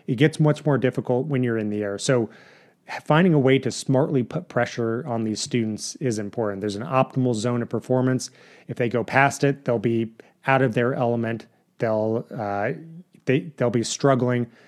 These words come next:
One of the studies that the Air Force has done, they started noticing this in World War Two, that good pilots were making stupid mistakes in combat,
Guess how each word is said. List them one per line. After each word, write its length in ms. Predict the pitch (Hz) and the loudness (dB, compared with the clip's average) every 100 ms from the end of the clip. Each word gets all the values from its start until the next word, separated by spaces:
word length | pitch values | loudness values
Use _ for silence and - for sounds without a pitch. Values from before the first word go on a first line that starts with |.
| _ _ | _ _
One 160 | 135 139 | 0 2
of 80 | 127 | 0
the 60 | |
studies 360 | - 139 131 113 | 0 2 2 2
that 140 | 110 | 0
the 60 | 120 | 0
Air 140 | 120 | 0
Force 300 | - 123 113 | 0 -2 -2
has 140 | 120 104 | -4 -2
done, 400 | 123 117 113 - _ _ _ _ - | -2 -2 -4 -10 _ _ _ _ -4
they 80 | 135 | 0
started 280 | - 175 131 | 4 6 6
noticing 680 | 131 135 135 - 117 117 - _ _ - | 4 4 2 2 -2 -2 -8 _ _ -4
this 180 | 127 123 | -2 -2
in 140 | 113 | 0
World 180 | 123 110 | 0 0
War 160 | 110 | -2
Two, 340 | 107 - 120 113 | -2 0 2 2
that 360 | 110 120 - _ _ _ | 0 -4 -6 _ _ _
good 240 | - 151 143 | 2 4 4
pilots 440 | 127 131 127 - | 2 4 2 0
were 80 | 120 | -2
making 480 | 113 110 117 110 107 | -2 -2 -2 -2 -4
stupid 420 | - - 127 135 | -4 0 0 0
mistakes 680 | 120 - 120 110 - - - _ _ | -2 -2 -2 -2 -4 -12 -16 _ _
in 240 | 135 113 104 | -4 -4 -4
combat, 500 | 110 107 95 101 | -4 -6 -4 -8